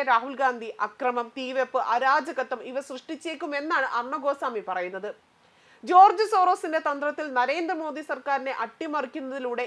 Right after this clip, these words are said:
ഇന്ത്യയെ ഒരു കലാപ ഭൂമിയാക്കാനാണ് ഇവർ ശ്രമിക്കുന്നത്. ജോർജ് സോറോസിന്റെ നിരവധി എൻ ജി ഒകൾ ഇന്ത്യയിൽ പ്രവർത്തിക്കുന്നുണ്ട്. ഇതിൽ ഒരു സംഘടനയായ ഓപ്പൺ സൊസൈറ്റി ഫൗണ്ടേഷന്റെ ഇന്ത്യയിലെ മേധാവിയും ആഗോള വൈസ് പ്രസിഡന്റുമായി സാലൻ ഷെട്ടി രാഹുൽ ഗാന്ധിയുടെ ഭാരത് ജോഡോ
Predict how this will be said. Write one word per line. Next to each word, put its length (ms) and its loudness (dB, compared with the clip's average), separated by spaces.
ഇന്ത്യയെ 300 -4
ഒരു 200 -2
കലാപ 340 4
ഭൂമിയാക്കാനാണ് 800 -4
ഇവർ 120 -10
ശ്രമിക്കുന്നത്. 540 -6
ജോർജ് 440 8
സോറോസിന്റെ 560 0
നിരവധി 420 -2
എൻ 160 -2
ജി 140 -2
ഒകൾ 160 0
ഇന്ത്യയിൽ 340 -2
പ്രവർത്തിക്കുന്നുണ്ട്. 680 -4
ഇതിൽ 180 2
ഒരു 120 -2
സംഘടനയായ 680 0
ഓപ്പൺ 300 -2
സൊസൈറ്റി 480 -6
ഫൗണ്ടേഷന്റെ 560 -2
ഇന്ത്യയിലെ 460 -2
മേധാവിയും 560 2
ആഗോള 300 10
വൈസ് 280 0
പ്രസിഡന്റുമായി 720 -2
സാലൻ 400 2
ഷെട്ടി 280 -8
രാഹുൽ 420 0
ഗാന്ധിയുടെ 500 -4
ഭാരത് 420 8
ജോഡോ 240 2